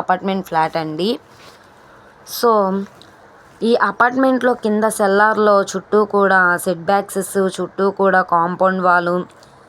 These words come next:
సెక్యూరిటీ, వాచ్‌మ్యాన్. So, ఈ విధంగా కింద ఫ్లోరింగ్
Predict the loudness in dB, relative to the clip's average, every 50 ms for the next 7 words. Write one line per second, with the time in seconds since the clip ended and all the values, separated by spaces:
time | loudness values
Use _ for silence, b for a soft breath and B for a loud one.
0 | B B -14 -6 -4 -4 -4 -4 -4 0 2 2 4 4 2 0 0 0 2 2
1 | 4 4 2 2 0 -4 -2 -2 0 0 0 -2 -4 -2 0 0 0 0 0 0
2 | -2 0 0 0 0 2 2 0 0 0 -2 -6 -4 -2 -2 -4 -4 -2 0 2
3 | 2 2 2 0 0 0